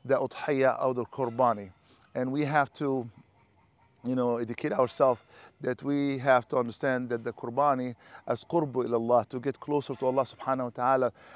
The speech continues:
and to dah-, تضحي, to sacrifice for sake of Allah subhanahu wa ta'ala. We have few things to remind the people who are practicing this, um,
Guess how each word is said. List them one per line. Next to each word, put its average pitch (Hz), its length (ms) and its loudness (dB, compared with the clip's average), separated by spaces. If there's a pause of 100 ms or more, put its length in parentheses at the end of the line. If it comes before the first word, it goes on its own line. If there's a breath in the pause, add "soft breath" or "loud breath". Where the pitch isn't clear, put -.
(140 loud breath)
and 120 140 -4
to - 80 -14
dah-, 120 220 -4 (140)
تضحي, 139 420 2
to 131 120 -6
sacrifice 123 680 -2 (340 loud breath)
for 127 120 -8
sake 147 240 -2
of 135 80 0
Allah 131 180 2
subhanahu 127 340 -2
wa 120 60 0
ta'ala. 127 500 2 (360 loud breath)
We 131 120 -6
have 147 220 0
few 170 260 -4
things 151 380 -6
to 139 260 -2
remind 143 640 0 (320 loud breath)
the 143 80 -2
people 139 340 2
who 156 280 4
are 135 140 0
practicing 131 800 0 (300 loud breath)
this, - 380 -2
um, 113 400 2